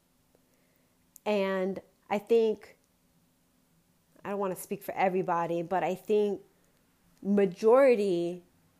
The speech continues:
they only tap into surface level why. And what I mean by that is, let's say you're on a health and wellness, or you want to be on a health and wellness journey.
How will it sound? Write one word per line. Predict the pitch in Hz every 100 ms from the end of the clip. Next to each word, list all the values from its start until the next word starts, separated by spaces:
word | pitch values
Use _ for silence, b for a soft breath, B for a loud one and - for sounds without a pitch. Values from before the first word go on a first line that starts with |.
| _
they | - 208
only | 233 247 240 214
tap | - 220 202 -
into | 202 190 - 196 180 170 - _ _
surface | - - - 233 233 196 -
level | 180 175 160 156 160 _ _ _ _ _
why. | - 165 147 - 143 _ _ _ _ _ b b b b b b b _ -
And | 196
what | 196 220
I |
mean | 214 214 269 269
by | 202 170
that | 170 165 165 165 -
is, | 180 175 175 175 - 190 -
let's | 196 220 -
say | 247 226 220
you're | 214
on | 202 196
a | 190
health | 196 196
and | 202 190
wellness, | 180 190 185 180
or | 175
you | 190 190
want | 185 208
to | 208
be | 180
on | 180 180
a |
health | 170 180 180
and | 170
wellness | 170 170 160 -
journey. | 170 156 147 135